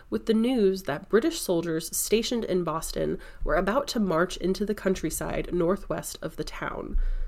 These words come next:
Quote, "According to Warren, these troops plan to arrest Samuel Adams and John Hancock, two leaders of the Sons of Liberty, who were staying at a house in Lexington. It was thought that they would then continue on to the town of Concord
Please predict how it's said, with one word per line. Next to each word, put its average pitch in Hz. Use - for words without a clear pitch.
Quote, 220
"According 302
to 269
Warren, 170
these 233
troops -
plan 190
to 190
arrest 170
Samuel 233
Adams 165
and 175
John 165
Hancock, 170
two 277
leaders 190
of 175
the 185
Sons 170
of 180
Liberty, 196
who 233
were 247
staying 196
at 190
a 208
house 151
in 165
Lexington. -
It 214
was 220
thought 233
that 214
they 202
would 175
then 208
continue 240
on 180
to 180
the 165
town -
of -
Concord 190